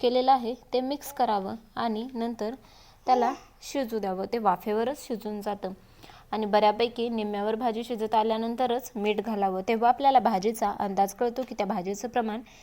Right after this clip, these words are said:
किती होणार आहे. जर तुम्ही सुरुवातीला मीठ घातलं तर ती भाजी खारट होण्याची शक्यता असते, त्यामुळं मीठ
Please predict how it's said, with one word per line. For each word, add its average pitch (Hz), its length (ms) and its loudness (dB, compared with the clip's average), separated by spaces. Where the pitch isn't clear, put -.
किती 277 200 -4
होणार 220 320 -2
आहे. 208 160 -2
जर 208 260 2
तुम्ही 226 160 -2
सुरुवातीला 214 540 0
मीठ 220 240 0
घातलं 254 420 -2
तर 269 120 6
ती 240 100 -4
भाजी 240 340 0
खारट 214 320 -2
होण्याची 254 420 -4
शक्यता 285 500 2
असते, 214 560 -2
त्यामुळं 240 460 0
मीठ 233 240 -2